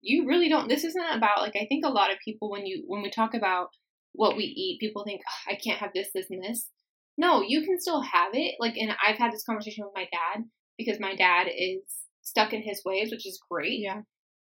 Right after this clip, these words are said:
Speaker 1: But I just have him flip it around in his time of it. He eats it, like,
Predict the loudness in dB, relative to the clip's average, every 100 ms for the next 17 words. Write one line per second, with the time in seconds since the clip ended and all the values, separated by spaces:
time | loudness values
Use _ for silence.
0 | _ 2 2 2 -4 _ _ _ 4 6
1 | 6 -2 -6 -10 2 4 4 4 2 2
2 | 2 6 6 4 0 -2 0 2 2 0
3 | -4 -4 0 2 2 -2 -4